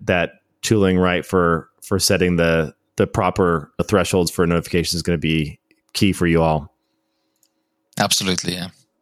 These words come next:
Speaker 1: How do you think about file storage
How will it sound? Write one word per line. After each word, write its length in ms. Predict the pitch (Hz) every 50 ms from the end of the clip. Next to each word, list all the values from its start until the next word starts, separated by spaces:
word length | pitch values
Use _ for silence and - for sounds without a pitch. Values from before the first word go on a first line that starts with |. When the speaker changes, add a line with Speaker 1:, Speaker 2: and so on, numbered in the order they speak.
| _ _ _ - - - - - - - - -
Speaker 1:
How 160 | - 131 151
do 100 | 156 175
you 120 | 175 175 160
think 220 | - 165 151 135
about 580 | 143 101 120 113 110 110 107 95 - - - -
file 400 | - - 120 117 110 107 107 98
storage 640 | - - 113 101 98 90 85 80 76 - - -